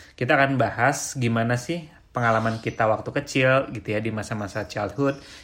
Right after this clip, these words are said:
itu bisa affecting ourselves dari personality, kemudian cara kita mempersepsikan lingkungan kita gitu ya, dan juga bagaimana itu berimpact ya pada nanti kehidupan kita di, eh, kedepannya gitu ya, atau masa tua nanti.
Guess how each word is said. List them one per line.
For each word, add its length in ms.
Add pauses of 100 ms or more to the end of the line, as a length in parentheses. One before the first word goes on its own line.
itu 160
bisa 320
affecting 640
ourselves 720
dari 320
personality, 960 (320)
kemudian 480
cara 240
kita 320
mempersepsikan 1120
lingkungan 480
kita 720
gitu 240
ya, 80
dan 160
juga 240
bagaimana 400
itu 320 (520)
berimpact 1040
ya 240
pada 240
nanti 480
kehidupan 400
kita 240
di, 320
eh, 320
kedepannya 560
gitu 160
ya, 80
atau 160
masa 240
tua 160
nanti. 400